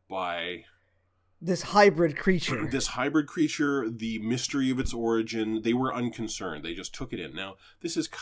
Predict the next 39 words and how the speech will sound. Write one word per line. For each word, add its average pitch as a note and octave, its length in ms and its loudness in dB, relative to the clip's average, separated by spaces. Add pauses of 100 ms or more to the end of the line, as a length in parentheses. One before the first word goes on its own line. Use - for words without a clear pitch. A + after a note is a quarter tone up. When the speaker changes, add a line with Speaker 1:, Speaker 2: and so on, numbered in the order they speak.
Speaker 1:
sort - 260 -4
of E3 80 -6
explained G2+ 500 -8
later E2 460 -10 (380)
when A2+ 160 0
it's A2 180 -4
revealed F#2 560 -6 (140)
that F2+ 420 -8
they, F#2+ 460 -6
there G2+ 100 -8
is G2 100 -10
a G2 40 -10
grave F#2+ 600 -4
there - 340 -16 (540)
with G2+ 200 -10
the G2 80 -12
same F#2 400 -6
name E2 320 -10
as D#2+ 160 -16
what D#2 240 -12
she E2 220 -10
has D#2+ 120 -14
decided D#2+ 380 -14
to F#2 60 -14
call E2+ 380 -10
this - 300 -20
little D#2+ 240 -16 (300)
sheep - 280 -12
child. - 360 -20 (1500)
So - 200 -8
they G2 140 -6
lost G#2 360 -6
a - 40 -20
child, - 340 -20
and F2 80 -20
maybe F#2 220 -12
that's F2+ 260 -10
why D#2+ 200 -10 (400)
she's - 540 -16